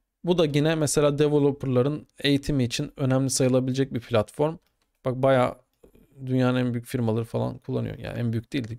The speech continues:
sağlam firmaları. Dediğim gibi eğitim aslında her işin başı. Eğitim belki o zafiyetlerin çok büyük, büyük bölümünü daha yaşanmadan çözecek bir sistem.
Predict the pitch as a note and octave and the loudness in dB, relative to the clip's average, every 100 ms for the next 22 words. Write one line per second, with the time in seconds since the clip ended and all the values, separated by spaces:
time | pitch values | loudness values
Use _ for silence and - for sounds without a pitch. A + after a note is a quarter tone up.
0 | _ - A#2 A2 A2 A2 G#2 G2 A#2 C#3+ | _ -6 0 2 2 -2 -8 -6 -8 -10
1 | _ _ - _ _ _ _ _ _ _ | _ _ -20 _ _ _ _ _ _ _
2 | _ - - - _ - F3+ E3+ C#3 E3+ | _ -16 -16 -20 _ 0 2 4 4 2
3 | D#3 D3 D3 F#3 - C#3 - D3+ D#3 D3 | 2 2 2 0 0 -2 -2 0 2 2
4 | C#3+ - C#3+ C3+ - D3 D3+ _ - C#3+ | 2 0 2 0 0 -6 -6 _ 0 0
5 | C#3 D#3+ D#3 - - C#3+ C3+ C3 C#3 C3+ | 0 -6 -8 -10 -4 0 0 -2 -6 -4
6 | C#3 C#3 _ - C#3+ C3+ B2+ C3 A#2+ C3+ | -4 -6 _ -12 0 2 2 -2 -4 -4
7 | C3 - C#3 - C3+ B2+ - - - C3 | -4 -2 -2 -2 -8 -8 -10 -16 -14 -4
8 | C#3 C3+ _ _ _ - - _ _ C#3 | -4 -4 _ _ _ -20 -20 _ _ 0
9 | C3+ C3+ B2+ B2 D3+ C#3 C3+ C#3 - _ | 2 4 4 2 2 2 2 2 -4 _
10 | _ C3+ B2+ C3 C3+ B2 B2+ C3 - A2+ | _ 0 0 2 2 2 2 0 -2 -2
11 | A#2+ B2 A#2 - G#2 - B2+ | -2 -6 -8 -8 -8 -6 -8